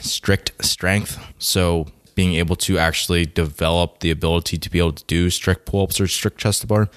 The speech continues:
Talk about the, the different variations of kipping,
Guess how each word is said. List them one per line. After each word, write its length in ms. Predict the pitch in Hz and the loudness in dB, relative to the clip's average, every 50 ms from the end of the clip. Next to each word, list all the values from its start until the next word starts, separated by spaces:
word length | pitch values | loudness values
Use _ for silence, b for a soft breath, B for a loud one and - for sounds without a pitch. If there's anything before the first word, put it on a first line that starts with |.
| B B B B - | B B B B -4
Talk 200 | - 101 90 - | -2 -2 -2 0
about 200 | 95 90 87 - | 0 -2 0 0
the, 240 | 90 87 87 80 - | 0 0 0 -2 -2
the 100 | - 92 | -6 -8
different 420 | 87 90 104 120 120 120 107 98 87 | -4 -2 0 0 0 0 -2 -2 -2
variations 640 | 98 95 92 95 92 95 90 - - 90 85 - | 0 2 2 2 2 2 2 0 0 0 0 -2
of 80 | 85 - | -2 -2
kipping, 480 | - 90 - - 147 135 131 127 113 | -2 -2 0 0 0 0 0 -2 -2